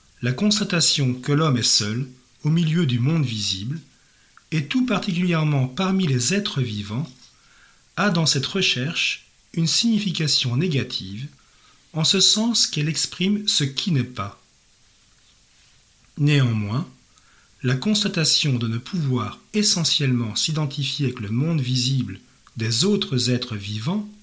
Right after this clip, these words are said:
animalia, a en même temps un aspect positif pour cette recherche primordiale, même si cette constatation n'est pas encore une définition complète,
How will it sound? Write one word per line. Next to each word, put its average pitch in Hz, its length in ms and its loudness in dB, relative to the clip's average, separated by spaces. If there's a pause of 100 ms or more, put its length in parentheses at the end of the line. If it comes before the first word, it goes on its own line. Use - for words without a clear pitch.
animalia, 120 680 -2 (720)
a 165 240 0
en 202 80 4
même 147 260 2
temps 139 320 -4 (480)
un 165 140 0
aspect 143 360 0
positif 127 880 -4 (520)
pour 170 140 -2
cette 185 160 0
recherche - 540 0
primordiale, 110 840 -2 (600)
même 180 220 2
si 156 220 2
cette - 260 -2
constatation 135 880 -2 (120)
n'est 123 140 0
pas 208 260 -2
encore 156 480 -2
une 165 100 2
définition 151 600 0
complète, 120 680 -8